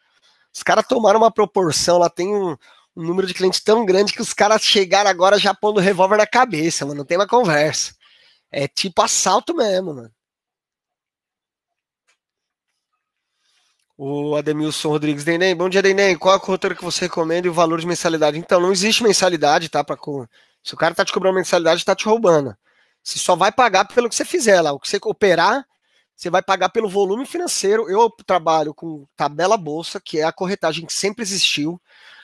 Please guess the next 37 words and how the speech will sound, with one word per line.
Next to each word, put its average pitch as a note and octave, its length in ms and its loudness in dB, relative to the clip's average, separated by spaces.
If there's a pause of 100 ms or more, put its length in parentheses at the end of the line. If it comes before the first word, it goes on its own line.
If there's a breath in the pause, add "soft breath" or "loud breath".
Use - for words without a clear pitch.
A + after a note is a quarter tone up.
(180 soft breath)
Depois G3 380 4
de G#3+ 60 0
um G#3+ 100 -2
tempo F#3 280 2
aí E3+ 200 2
que - 120 -12
virou D#3+ 240 -4
muito, E3+ 480 -4
a, C3+ 260 -2
a, B2 40 -6
muita E3+ 320 -6
gente F3 160 -6
começou E3+ 300 -6
a - 20 -2
ir D#3 40 -10
pra D#3 120 0
bolsa, F3 420 -2 (540 loud breath)
as D#3 100 -10
corretoras F3+ 380 0
começaram F#3+ 300 -2
a F#3 40 -2
inventar F#3 240 0
esses - 140 -2
pacotes F3+ 480 0
aí D#3+ 80 0
pra D#3+ 140 -4
poder F#3 440 -2 (380)
conseguir E3+ 320 -4
arrancar F#3 320 2
mais F#3+ 220 2
dinheiro F#3+ 340 2
de F3 80 -10
quem F#3+ 160 -8
tem F#3+ 160 -4
pouco F#3+ 240 -6
dinheiro, E3+ 380 -4
tá? B2+ 200 -8